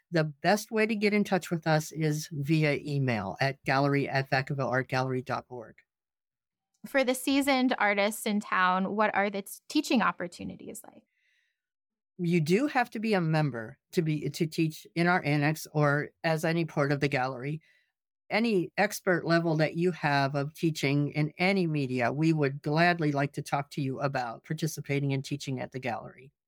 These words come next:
Speaker 2: Are there any volunteer opportunities with the gallery?
Speaker 1: There are. We have a gift shop. We always need help dusting, maintaining that. We can always use help cleaning.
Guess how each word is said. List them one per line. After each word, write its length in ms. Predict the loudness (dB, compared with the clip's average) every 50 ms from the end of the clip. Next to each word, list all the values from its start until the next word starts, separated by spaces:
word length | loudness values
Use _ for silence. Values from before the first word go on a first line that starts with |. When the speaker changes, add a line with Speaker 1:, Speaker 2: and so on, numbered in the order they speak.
| _ _ _ _ _ _ 0
Speaker 2:
Are 140 | 0 2 2
there 180 | 2 2 2 2
any 440 | 2 2 4 4 4 4 2 0 -2 -6 _ _ _ _ _ 0
volunteer 540 | 2 4 4 4 2 0 0 0 2 2
opportunities 840 | 2 0 0 -4 -8 -10 -8 -8 -8 -8 -8 -8 -10 -12 -12 -14 -14
with 160 | -14 -14 _
the 80 | -14 -10
gallery? 680 | -8 -8 -8 -8 -10 -12 -12 -12 -12 -14 -14 -14 -16 _ _ _ _ _ _ _ _ 0
Speaker 1:
There 500 | 0 0 2 2 2 2 2 2 0 2 2
are. 320 | 4 4 4 4 2 0
We 200 | -2 -2 -2 0
have 180 | 2 2 2 2
a 60 | 0
gift 220 | 0 -2 -2 -2
shop. 320 | -2 -2 -2 0 -2 -2 -4
We 120 | -6 -2 0
always 320 | 2 2 4 2 2 0
need 220 | -2 -4 -4 -6
help 280 | -4 -2 0 0 0 -2 _ _ _ _ _ _ -8 -4
dusting, 640 | 0 2 0 0 0 -4 -2 0 0 2 2 2 2
maintaining 680 | 2 4 4 2 2 0 -2 0 0 0 0 0 0 0
that. 360 | 0 0 -2 -2 -4 -8 -14 _ _ _ _ _ -2
We 160 | 0 0 0
can 160 | 2 0 -2
always 640 | 0 0 0 0 0 2 2 2 2 2 0 -2 -2 -2
use 260 | 0 0 0 0 0
help 220 | 0 0 0 -2 _
cleaning. 920 | -16 -12 -8 -8 -6 -6 -4 -4 -2 0 2 4 4 4 4 4 2 2